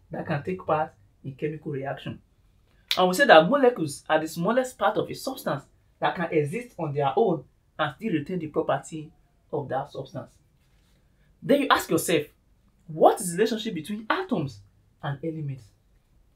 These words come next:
Element is any substance that is made up of only one type of atom. If you bring out a substance and you check, it is made up of only one type of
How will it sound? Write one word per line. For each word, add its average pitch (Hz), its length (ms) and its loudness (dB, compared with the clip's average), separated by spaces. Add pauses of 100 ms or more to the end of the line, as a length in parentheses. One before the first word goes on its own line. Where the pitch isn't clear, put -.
(380)
Element 185 720 4 (4000)
is 226 180 2
any 320 240 4
substance 214 640 0 (440)
that 190 200 6
is 175 120 -8
made 214 220 2
up 214 160 2
of 143 180 2 (320)
only 269 260 0
one 220 240 -2
type 170 220 -4
of 135 180 -6
atom. - 360 -10 (560)
If 185 120 -8
you 180 60 0
bring 262 200 4
out 247 160 6
a 143 60 2
substance 240 500 -4 (400)
and 165 140 2
you 160 60 -8
check, 170 320 0
it 175 120 -16
is 151 100 -8
made 220 140 -4
up 220 100 -2
of - 180 -4
only 220 180 -8
one 180 180 -4
type 170 180 -10
of 113 100 -12